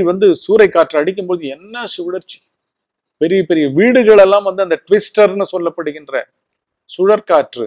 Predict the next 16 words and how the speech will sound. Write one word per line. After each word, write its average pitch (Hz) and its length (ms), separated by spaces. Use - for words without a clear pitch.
அதெல்லாம் 170 360
வந்ததுன்னா 196 400
எப்படி 214 340
அப்படியே 185 300
நாசம் 196 440
பண்ணுது 160 360
ஒரு 131 180
கிராமத்தையே. 139 580
புயல் 190 280
கடந்த 165 360
பூமின்ற 190 440
மாதிரி 180 200
வீடுகள் 196 420
எல்லாம் 185 320
uproot 214 380
செய்யப்படுகின்றன, 120 680